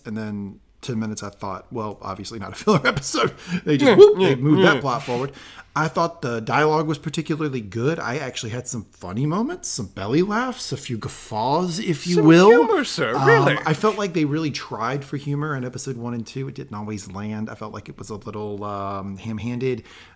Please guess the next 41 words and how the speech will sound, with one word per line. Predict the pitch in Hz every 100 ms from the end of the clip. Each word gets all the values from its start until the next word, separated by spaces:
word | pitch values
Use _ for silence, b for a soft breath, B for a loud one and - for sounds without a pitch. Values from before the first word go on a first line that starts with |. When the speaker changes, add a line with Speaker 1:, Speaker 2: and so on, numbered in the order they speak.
| _
Speaker 1:
Uh, | 117 101 98 98 - - -
but | 214
there | 196
was | 196
some | 185 139
good | - 185
humor | 151 160 180 165 110
in | 92
this | 87 -
one, | 87
so | 117
I'm | 120
excited | 135 - 151 226 180
to |
talk | 139 117 110
about | 104 101
it | 104
with | 101 -
you. |
We | 107 127
will | 131
go | 123 123
through | 131 123
our | 107
standard | - 170 180 160 123
recap. | 117 - 117 104
We | 113
will | 104
go | 104
into | 101 107
our | 101 98
segments. | - - 156 139 110
Our | 101
segments | - 107 107 -
will | 104
include | 98 107 98
best | 240 - -
line | 104
of | 98
the | 196
episode, | - 107